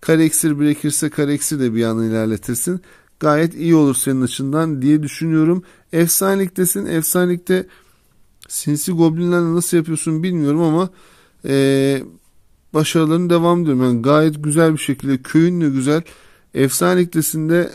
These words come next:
artık on dört için bence çok bekleme. Puanını da kaybetme. Belki de on dörde geçeceksin. O yüzden, ee,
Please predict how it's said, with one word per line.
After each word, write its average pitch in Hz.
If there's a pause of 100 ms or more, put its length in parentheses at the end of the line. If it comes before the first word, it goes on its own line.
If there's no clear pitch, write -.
(160)
artık 147 (2000)
on 175
dört 170
için 175 (160)
bence 156
çok 165
bekleme. 156 (760)
Puanını 165
da 147
kaybetme. 156 (380)
Belki 139
de 156
on 165
dörde 165
geçeceksin. 131 (280)
O 139
yüzden, 123 (240)
ee, 117